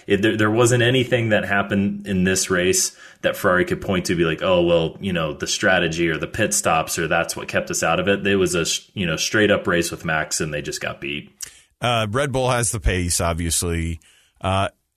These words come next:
Speaker 2: I don't know, though. I mean, like, I, I watched this thing. Out of the surprises that you can get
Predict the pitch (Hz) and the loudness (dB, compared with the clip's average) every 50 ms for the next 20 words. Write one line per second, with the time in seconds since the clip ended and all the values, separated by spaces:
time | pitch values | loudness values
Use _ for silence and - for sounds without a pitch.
0 | _ - - 117 - - 185 226 294 285 226 202 220 196 156 117 104 101 110 120 | _ -10 -8 -4 -2 -2 0 0 0 0 0 0 2 2 2 0 0 0 0 -2
1 | 120 117 117 117 110 156 139 - - - - 127 123 131 156 175 185 - - 156 | -2 -2 -2 -2 -2 -4 -6 -8 -12 -8 -6 -6 -4 -2 -2 -2 -2 -2 -2 -2
2 | 139 - - - 117 107 104 101 98 98 101 - - 120 123 123 127 113 101 117 | 0 -2 -2 0 -2 -2 0 -2 -2 -4 -6 -4 -2 -2 -2 -2 -2 -4 -2 -2
3 | 110 107 107 104 101 98 104 - - - - 87 - - 143 156 170 160 123 113 | -2 0 0 0 0 -2 -2 -2 -4 -4 -4 -4 -4 -2 -2 -2 0 -2 -2 -2
4 | 95 90 110 98 - 117 101 98 90 95 98 95 90 - | -2 -2 -2 -2 -2 -4 -2 -2 -2 0 0 0 -2 -4